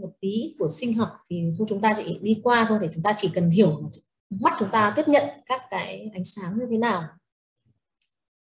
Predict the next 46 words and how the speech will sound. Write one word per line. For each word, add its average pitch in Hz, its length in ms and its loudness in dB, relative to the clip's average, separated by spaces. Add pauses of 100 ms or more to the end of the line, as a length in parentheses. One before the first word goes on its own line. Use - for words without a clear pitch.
(480)
Về 247 100 8
mà, 226 320 6
về 233 120 6
mặt 226 100 4 (160)
vật 226 120 6
lý 226 240 6
thì 311 80 2
mắt 294 160 0 (100)
người 247 300 6
thì 190 80 -2
có 208 180 -2
thể 240 100 -4
nhận 185 200 -6
biết 302 120 -4
được 220 120 -10
kích - 160 -20
thước 427 160 2 (100)
của 175 100 -8
chiều 202 200 0
sâu, 254 440 2
rồi 190 120 0
độ 202 260 -2
sáng 196 420 -8
và 262 60 0
màu 214 200 2
sắc 370 160 0
của - 120 -4
các - 100 -8
đối 220 200 0
tượng. - 300 0 (1600)
Và 247 160 6
cái 247 380 2
người 262 100 -6
ta 254 60 -2
mô 254 120 -2 (100)
phỏng 214 260 0
cái 196 100 -4
hai 339 200 -6
giai 320 120 2
đoạn 294 220 4
của 160 100 -10
quá 226 140 -4
trình 214 380 -2
nó 180 120 -8
tiếp 359 140 0
nhận, 311 160 4